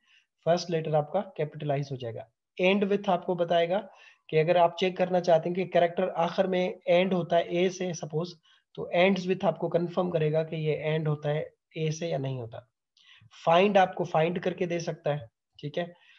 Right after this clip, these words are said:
बहुत सारे इसमें फंक्शंस हैं, इनकी यूसेज यहाँ पे लिखी हुई है। जैसे ये रिप्लेस का फंक्शन है, ये रिप्लेस करेगा पुरानी वैल्यू नई वैल्यू के साथ।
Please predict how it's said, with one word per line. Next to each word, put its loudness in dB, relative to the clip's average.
बहुत 2
सारे 8
इसमें 0
फंक्शंस 2
हैं, 2
इनकी -2
यूसेज 0
यहाँ -2
पे -2
लिखी -2
हुई -2
है। -4
जैसे -4
ये 0
रिप्लेस -2
का 0
फंक्शन -2
है, 0
ये 0
रिप्लेस -2
करेगा 2
पुरानी 2
वैल्यू -2
नई 0
वैल्यू -4
के -10
साथ। 0